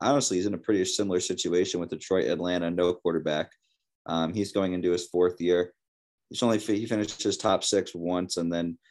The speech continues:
got hurt another year and hasn't really done anything else since then. But, I mean, Mark Andrews is an outlier. Travis Kelce's an outlier. Kittle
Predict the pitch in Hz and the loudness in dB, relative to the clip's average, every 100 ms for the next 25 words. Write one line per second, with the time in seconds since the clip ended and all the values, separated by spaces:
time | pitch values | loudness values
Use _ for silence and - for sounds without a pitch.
0 | _ - 98 - 101 95 92 90 90 92 | _ 2 2 4 4 4 4 2 2 0
1 | 92 90 85 98 87 90 87 95 90 87 | 0 -2 -2 -2 -2 -2 0 0 0 -2
2 | 90 85 90 87 - 85 82 - 95 85 | -4 -4 -2 -2 -4 -6 -4 -2 -2 -2
3 | 78 85 85 - _ _ _ - 90 95 | 0 2 2 -2 _ _ _ -12 -4 -4
4 | 92 104 110 107 104 98 92 85 82 - | 2 4 4 2 0 0 0 -2 -4 -10
5 | - - 87 85 - - 87 87 92 - | -12 -6 -4 -2 -6 -8 -6 -2 -2 -2
6 | 85 82 80 80 - 98 90 - 92 90 | 0 0 0 -2 2 2 2 0 0 0
7 | 87 85 85 52 78 78 73 - _ _ | -4 -4 -4 -4 -4 -2 -4 -6 _ _
8 | _ _ _ _ _ _ _ - 110 98 | _ _ _ _ _ _ _ 2 6 6
9 | 85 78 | 6 2